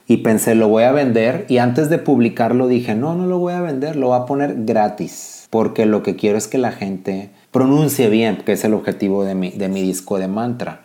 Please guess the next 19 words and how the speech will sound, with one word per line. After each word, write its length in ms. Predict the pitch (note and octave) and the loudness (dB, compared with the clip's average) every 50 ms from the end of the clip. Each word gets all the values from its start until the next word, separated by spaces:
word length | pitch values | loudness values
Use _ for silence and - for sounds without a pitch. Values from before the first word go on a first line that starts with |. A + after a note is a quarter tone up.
| _ _ _ | _ _ _
ayudar 420 | - G2 F#2 F#2+ F#2+ F#2+ F#2 F#2 | -6 -4 -2 -2 0 0 0 -2
a 80 | G2 F#2+ | -2 -2
perfeccionar 760 | - G#2 F#2+ - A2 G2+ - - - G2 F#2+ F#2+ F#2+ F#2+ F#2+ | -4 -4 -2 -2 -2 -4 -4 -6 -8 -8 -6 -4 -4 -4 -4
en 60 | G2 | -4
la 140 | F#2+ F#2 - | -6 -6 -6
pronunciación 880 | G2 G2 G2 G2 F#2 F2+ - F#2+ F2+ E2+ - - G2 F#2+ F#2 F#2 F2+ - - - - - - - - - - _ | -6 -6 -6 -6 -6 -6 -6 -8 -8 -6 -6 -6 -4 -4 -4 -6 -6 -10 -16 -20 -20 -20 -20 -20 -20 -20 -20 _
sánscrita. 640 | - - - A#2+ B2+ C#3+ C#3 C#3 - A#2 G#2 - G#2+ | -8 -4 0 0 0 0 0 0 0 0 2 0 0
Entonces 400 | G2+ F#2 - G#2+ G#2 G2+ - A#2 | -2 0 0 -2 -2 0 2 2
lo 160 | A2 A2 - - | 2 2 2 0
pueden 180 | A2 A2 G#2+ | 0 0 2
encontrar 520 | A2 G#2 - A2 G2+ F#2+ - G#2+ G#2 G2+ G2 | 0 0 -2 -2 -4 -2 0 0 2 2 2
en 140 | F#2+ F#2+ | 2 2
Apple 300 | G2+ A2 A#2 A2 - C#3+ | 2 0 0 2 2 4
Music, 600 | C#3+ C#3+ C#3+ C#3+ C#3+ C#3 C#3+ - D3 C#3+ C#3+ C#3 C#3 | 4 4 4 2 0 0 0 0 2 4 4 4 2
lo 180 | A2 F#2 - | 2 0 0
pueden 260 | - G2+ G#2+ A2 A2 A#2 | 0 0 0 2 2 2
encontrar 680 | A#2+ A#2+ A#2+ A#2+ A2+ G#2 F#2 - A2+ A2 A2 A2 A2 | 2 2 2 0 0 0 0 2 2 4 4 4 2
en 80 | A2 G#2+ | 2 0
Spotify, 960 | F#2+ - - - C#3 C3+ C#3 C#3 C#3 - D3+ C#3+ C#3 C#3 C#3 C#3 C#3+ C#3+ C#3+ | -2 -4 -2 0 2 2 2 2 2 0 2 2 2 2 2 2 2 0 -2